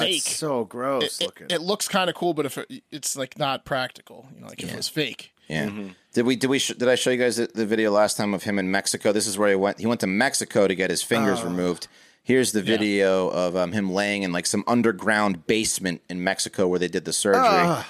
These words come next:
Speaker 3: And he's just
Speaker 1: Yeah.
Speaker 3: admiring his claw
Speaker 1: Yeah,
Speaker 3: hand.
Speaker 1: I think we did that when he did his claws.
Speaker 2: Yeah.
Speaker 1: Oh,
Speaker 3: Yeah.
Speaker 1: God.
Speaker 2: He's,
Speaker 3: Yeah.
Speaker 1: It's
Speaker 2: he had
Speaker 1: so
Speaker 2: a different
Speaker 1: disgusting.
Speaker 2: arm implant
Speaker 3: Yeah.
Speaker 2: there.
Speaker 3: Um,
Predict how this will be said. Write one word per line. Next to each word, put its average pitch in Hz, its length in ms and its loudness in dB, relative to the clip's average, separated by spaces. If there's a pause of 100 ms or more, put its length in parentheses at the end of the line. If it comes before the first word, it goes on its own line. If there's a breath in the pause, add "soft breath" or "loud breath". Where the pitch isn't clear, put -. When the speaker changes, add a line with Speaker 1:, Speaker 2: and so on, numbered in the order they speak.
(300 loud breath)
Speaker 3:
And 190 100 0
he's 196 100 2
just 113 140 2
Speaker 1:
Yeah. 113 80 2
Speaker 3:
admiring 104 680 2
his 90 120 -2
claw 98 400 4
Speaker 1:
Yeah, 127 140 2
Speaker 3:
hand. 90 140 0
Speaker 1:
I - 20 -2
think 139 180 -4
we 131 80 0
did 113 220 -6
that 110 200 -2
when 110 120 -10
he 104 60 -10
did 95 180 -16
his 95 100 -14
claws. 95 400 -6
Speaker 2:
Yeah. - 60 -6 (260)
Speaker 1:
Oh, 110 260 -10
Speaker 3:
Yeah. - 320 -8
Speaker 1:
God. 98 300 -10
Speaker 2:
He's, 139 220 -4
Speaker 3:
Yeah. - 400 -18 (180)
Speaker 1:
It's 135 80 -4
Speaker 2:
he 139 80 -6
had 156 80 -2
Speaker 1:
so 127 140 0
Speaker 2:
a 113 100 0
different - 220 -6
Speaker 1:
disgusting. - 320 -12
Speaker 2:
arm - 120 -20
implant - 360 -8
Speaker 3:
Yeah. 123 180 -16 (320 loud breath)
Speaker 2:
there. 110 80 2
Speaker 3:
Um, 101 340 2